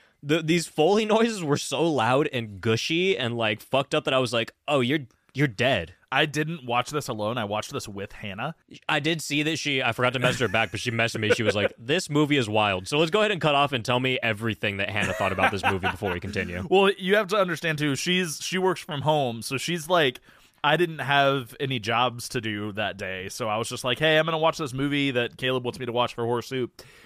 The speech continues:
Speaker 2: And she's like, "Oh, I'll sit in there with you and just work on my laptop." And so she's just kinda, like, working and half paying attention to the movie. <laughs>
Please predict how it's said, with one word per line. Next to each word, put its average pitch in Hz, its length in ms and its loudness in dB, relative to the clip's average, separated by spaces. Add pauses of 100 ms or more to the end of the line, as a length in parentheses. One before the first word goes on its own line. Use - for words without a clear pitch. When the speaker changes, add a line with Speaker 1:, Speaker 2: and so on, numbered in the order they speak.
Speaker 2:
And 123 80 -6
she's 143 160 -2
like, 156 180 2
"Oh, 233 220 4
I'll 214 60 0
sit 214 180 0
in 202 80 -2
there 180 140 0
with 170 180 0
you 165 400 0
and 147 240 -4
just 139 140 -6
work 151 160 -2
on 156 80 0
my 143 100 0
laptop." 135 560 2
And 123 140 -10
so 143 100 -2
she's 139 220 -8
just 160 140 -8
kinda, 170 160 0
like, 135 200 2
working 123 460 -4
and 120 80 -4
half 107 280 -4
paying 120 240 -2
attention 127 380 -6
to 131 80 -12
the 147 100 -8
movie. 151 480 -6
<laughs> - 40 -20